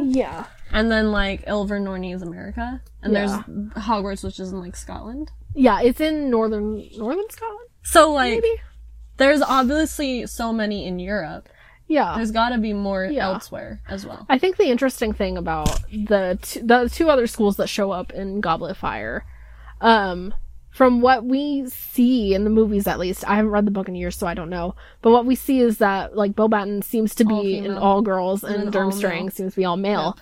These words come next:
Speaker 2: Yeah. And then
Speaker 1: But I feel
Speaker 2: Hogwarts is co-
Speaker 1: Yeah,
Speaker 2: ed,
Speaker 1: Hogwarts and
Speaker 2: essentially.
Speaker 1: Ilvermorny are both, like, co-ed. But
Speaker 2: Mm-hmm.
Speaker 1: I feel like I read or heard somewhere that at least Beauxbatons might be co-ed.
Speaker 2: Okay.
Speaker 1: Maybe.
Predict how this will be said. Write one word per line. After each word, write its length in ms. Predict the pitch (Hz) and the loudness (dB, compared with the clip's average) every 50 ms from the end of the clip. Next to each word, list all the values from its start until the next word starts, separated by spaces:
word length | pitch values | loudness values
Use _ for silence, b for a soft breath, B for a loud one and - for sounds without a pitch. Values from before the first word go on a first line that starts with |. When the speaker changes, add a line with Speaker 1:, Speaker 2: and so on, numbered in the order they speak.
| - | -10
Speaker 2:
Yeah. 60 | - 214 | -6 -4
And 100 | 233 226 | -2 0
then 100 | 220 214 233 220 208 208 214 202 | 4 6 6 4 4 0 -2 2
Speaker 1:
But 80 | - | 2
I 120 | 240 233 220 | 2 4 4
feel 120 | 220 277 | 2 2
Speaker 2:
Hogwarts 220 | 208 202 196 - - | 0 -2 -4 -6 -6
is 220 | 185 196 196 - - | -8 -8 -10 -12 -16
co- 560 | - - 226 196 190 190 190 190 190 196 202 185 - _ - - - - - - - | -12 -8 -6 -4 -4 -4 -4 -6 -6 -8 -8 -10 -14 _ -20 -20 -20 -20 -20 -4 0
Speaker 1:
Yeah, 340 | 240 226 220 196 180 175 185 | 0 2 2 2 0 0 4
Speaker 2:
ed, 40 | |
Speaker 1:
Hogwarts 380 | 190 294 302 285 330 339 349 - | 4 4 4 4 2 -2 -2 0
and 80 | - 254 | 0 2
Speaker 2:
essentially. 200 | 233 226 226 220 226 214 | 4 4 4 4 2 0
Speaker 1:
Ilvermorny 240 | 214 208 202 208 196 | 0 0 0 0 -2
are 140 | 190 196 214 | 0 0 0
both, 320 | 208 196 190 196 - - | 0 0 -2 -2 -4 -4
like, 240 | 190 180 165 - - | -6 -6 -6 -8 -8
co-ed. 480 | - 202 185 175 180 170 180 190 240 | -6 -4 -2 -2 -2 -2 -2 -2 0
But 80 | 220 226 | 2 2
Speaker 2:
Mm-hmm. 100 | 208 233 | 4 4
Speaker 1:
I 180 | 254 262 262 - - - | 2 2 0 -2 -8 -16
feel 260 | - - - 302 339 | -8 -2 0 2 2
like 220 | 370 392 349 269 - | 2 2 0 0 0
I 160 | 233 233 226 | 0 2 2
read 300 | 226 220 226 196 190 202 | 2 0 -2 -2 -2 -2
or 140 | 196 185 196 | -4 -6 -6
heard 220 | - 202 190 185 190 | -6 -6 -8 -8 -6
somewhere 420 | - 214 190 190 175 170 170 185 185 | -6 -6 -6 -6 -6 -6 -6 -6 -4
that 360 | 180 156 175 175 175 - - - - - _ _ _ _ _ _ _ _ _ _ _ _ _ _ | -4 -2 -2 -2 -4 -8 -10 -16 -20 -20 _ _ _ _ _ _ _ _ _ _ _ _ _ _
at 140 | - 220 214 | 0 2 2
least 220 | 226 233 233 - - | 2 2 2 4 4
Beauxbatons 480 | 220 220 226 208 185 226 233 226 - | 4 4 4 2 0 0 -4 -4 -4
might 220 | 233 214 208 202 208 | -4 -4 -4 -4 -4
be 100 | 226 220 | -6 -4
co-ed. 480 | - 247 233 240 247 254 262 277 277 269 | -2 -2 -2 0 0 -2 -2 -4 -4 -4
Speaker 2:
Okay. 300 | 294 277 277 247 254 254 - _ | -4 -6 -4 -6 -6 -8 -8 _
Speaker 1:
Maybe. 520 | 254 254 254 262 277 277 285 294 294 - | 0 2 2 2 0 -4 -6 -10 -12 -14